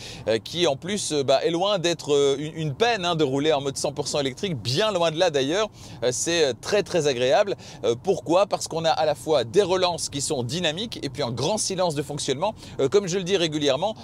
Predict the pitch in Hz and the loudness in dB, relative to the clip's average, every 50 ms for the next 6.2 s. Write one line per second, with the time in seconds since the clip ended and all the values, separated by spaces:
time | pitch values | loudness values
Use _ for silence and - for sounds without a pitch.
0 | - - - 113 135 160 175 214 226 175 190 160 151 - - - 185 214 196 - | -16 -8 -2 0 0 0 2 2 2 2 2 0 -2 -4 -4 -4 -4 -4 -4 -6
1 | - - 127 - 170 156 175 175 156 170 180 - - 185 165 156 131 143 139 127 | -6 -6 -4 -2 0 0 0 2 2 0 -2 0 0 0 0 0 -2 -2 -2 0
2 | 127 143 170 202 196 - - 151 143 151 170 175 160 135 120 127 - - - 180 | 2 2 2 0 0 2 2 2 2 2 0 -4 -4 -4 -6 -8 -6 -2 0 0
3 | 165 165 180 180 175 156 135 127 123 120 120 117 110 - 180 190 214 - - - | 0 2 2 2 2 2 2 2 2 2 0 0 0 2 2 2 0 0 -6 -14
4 | - - - - 131 120 - 170 165 - 156 143 147 175 180 151 135 135 - - | -18 -12 -8 -8 -8 -6 -4 -4 0 2 2 2 2 0 -4 -6 -8 -6 -4 -2
5 | 175 170 170 165 156 143 139 - - - 254 262 202 - - 165 156 139 123 127 | -2 0 2 0 0 0 -2 -2 0 0 0 0 0 -2 0 0 0 2 2 2
6 | 143 175 208 | 2 2 0